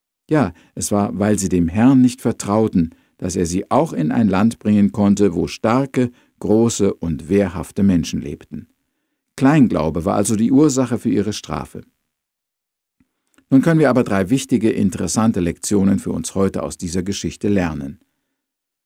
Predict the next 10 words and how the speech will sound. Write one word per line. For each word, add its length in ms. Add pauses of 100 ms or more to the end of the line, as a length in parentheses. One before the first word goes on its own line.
(380)
Erstens, 520
es 180
gibt 220
gewöhnlich 480
zwei 300
Gesichtspunkte, 1200
die 220
Welt 260
zu 120
betrachten. 640